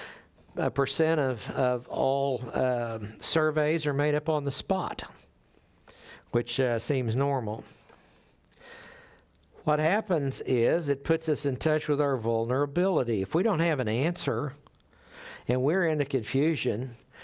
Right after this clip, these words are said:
then we go, "I'm vulnerable. Maybe somebody knows more than me." And the next thing you know, we're trying to protect that. Instead of saying, "Oh, really? Uh, can you explain that to me?" And having the humility to say, "I just don't understand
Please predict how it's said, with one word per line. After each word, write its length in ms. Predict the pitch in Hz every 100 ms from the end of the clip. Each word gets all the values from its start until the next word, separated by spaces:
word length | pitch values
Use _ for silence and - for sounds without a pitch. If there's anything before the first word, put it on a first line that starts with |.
| - -
then 140 | 160
we 140 | 147
go, 260 | 135 127 110
"I'm 240 | 110 123 120
vulnerable. 640 | 131 147 104 90 95 113 - - - -
Maybe 260 | 147 147 143
somebody 460 | - 165 170 151
knows 320 | 147 147 135
more 240 | 139 147 135
than 180 | 127 123
me." 360 | 147 104 98 - -
And 140 | 143 160
the 80 |
next 240 | 180 233 -
thing 220 | 214 190
you 80 | 185
know, 200 | 208 160
we're 100 | 147
trying 280 | 160 156 139
to 60 |
protect 520 | - 135 - 165 - -
that. 360 | 107 98 - - _ - - - - -
Instead 300 | 127 - 160
of 60 |
saying, 260 | - 165 147
"Oh, 100 | 135
really? 580 | 123 143 175 214 175 -
Uh, 280 | 117 147 127
can 180 | - 135
you 80 |
explain 380 | 131 - 180 143
that 160 | 98 -
to 160 | 117
me?" 260 | 95 92 - _ _ - - - -
And 140 | 120
having 420 | 139 185 190 175
the 100 | 147
humility 680 | 117 147 147 165 175 123 117
to 80 | 135
say, 200 | - 135
"I 120 | 123
just 320 | 143 165 -
don't 340 | 151 139 143 -
understand 920 | 135 127 123 - 147 135 113 104